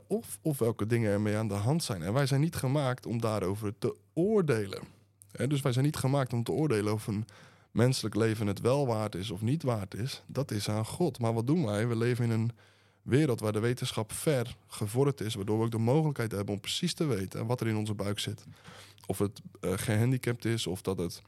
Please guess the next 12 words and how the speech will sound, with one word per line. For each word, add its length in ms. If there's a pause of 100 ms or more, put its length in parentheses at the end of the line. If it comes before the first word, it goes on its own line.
(880)
een 120
jongen 280
is 260
of 100
een 140
meisje 460
is, 220 (600)
eh, 320
of 140
dat 140
de 60
ontwikkeling 720